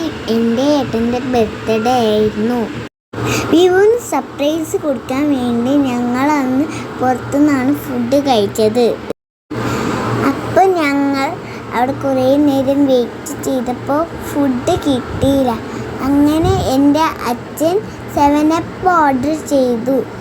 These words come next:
സെവൻ അപ്പ് വാങ്ങിയതിന് ശേഷം അവിടെ, ഏ, ടി വി ഉണ്ടായിരുന്നു. അവിടുത്തെ ടി വിയിൽ ക്രിക്കറ്റ് ഉണ്ടായിരുന്നു. ആ ക്രിക്കറ്റ് അച്ഛനും വിവുവും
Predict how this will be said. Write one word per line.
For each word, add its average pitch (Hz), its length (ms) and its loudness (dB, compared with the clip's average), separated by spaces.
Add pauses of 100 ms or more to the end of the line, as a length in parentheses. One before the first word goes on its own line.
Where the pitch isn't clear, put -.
(400)
സെവൻ 320 400 0
അപ്പ് 359 280 -4
വാങ്ങിയതിന് 302 760 2
ശേഷം 294 640 -4 (180)
അവിടെ, 269 500 0 (920)
ഏ, 233 360 4
ടി 277 480 0
വി 320 160 2
ഉണ്ടായിരുന്നു. 240 920 2 (120)
അവിടുത്തെ 269 460 -2 (140)
ടി 269 280 0
വിയിൽ 285 460 2
ക്രിക്കറ്റ് 285 840 -2
ഉണ്ടായിരുന്നു. 254 540 2 (360)
ആ 302 100 -2
ക്രിക്കറ്റ് 294 800 -2
അച്ഛനും 302 840 0 (480)
വിവുവും 285 640 2